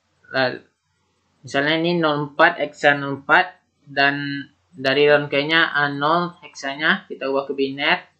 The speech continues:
Lalu dulu kita X O R-kan, dapat hasil satu nol satu nol nol satu nol nol, yang mana satu nol satu nol adalah biner dari A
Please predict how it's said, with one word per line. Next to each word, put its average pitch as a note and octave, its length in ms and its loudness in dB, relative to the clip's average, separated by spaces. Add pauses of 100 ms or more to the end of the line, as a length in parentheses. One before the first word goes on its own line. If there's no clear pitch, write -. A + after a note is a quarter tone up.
(240)
Lalu C#3+ 160 0
dulu D#3+ 180 4
kita C#3+ 240 -2
X - 140 -10
O C3+ 80 -6
R-kan, D#3 220 0
dapat D3 260 2
hasil D3+ 480 0 (720)
satu C#3 320 -2
nol D#3+ 240 0
satu D3 240 -2
nol D#3+ 320 0
nol D3 240 -2 (240)
satu C#3+ 400 -2
nol D3 240 -4
nol, C3 400 -2 (160)
yang C3+ 160 -4
mana C#3+ 400 2
satu C#3 320 -2
nol C#3 160 -6
satu C#3 240 -6
nol D3 160 0
adalah D3 240 4
biner C#3+ 240 0
dari C3+ 320 0
A D#3 320 2